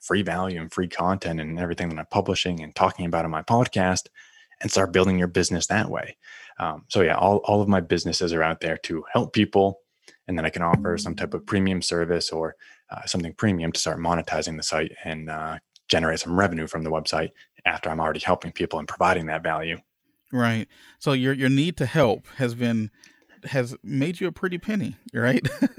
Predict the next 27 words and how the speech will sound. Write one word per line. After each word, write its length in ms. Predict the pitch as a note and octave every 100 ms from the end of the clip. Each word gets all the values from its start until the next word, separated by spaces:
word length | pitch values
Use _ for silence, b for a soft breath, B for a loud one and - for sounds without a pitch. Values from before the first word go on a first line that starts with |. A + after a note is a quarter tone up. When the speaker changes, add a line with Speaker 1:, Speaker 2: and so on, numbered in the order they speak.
| D#4
Speaker 1:
Yeah, 280 | D3+ F3+ A#3
yeah. 240 | G#3+ G3+
It's, 120 | A2+ G#2
Speaker 2:
Which 120 | C#3
Speaker 1:
it's 140 | -
Speaker 2:
is 80 | A2+
Speaker 1:
nice. 120 | G#3 D#3
Speaker 2:
pretty 120 | E3+
Speaker 1:
It's 60 |
Speaker 2:
good. 40 | D3+
Speaker 1:
a 160 | B2
good 40 | A2+
way 120 | A#2+
to 80 | A#2+
make 160 | A#2+
money. 220 | G#2 G#2+ E3
You 80 | D3
get 120 | E2+
to 80 | D#2+
help 220 | E2 -
people 320 | D3 D3 E3+
and 100 | A#2
you 60 | G2
get 160 | B2+
paid 160 | D#3+ F#3+
for 240 | F#2 E2+
it. 120 | -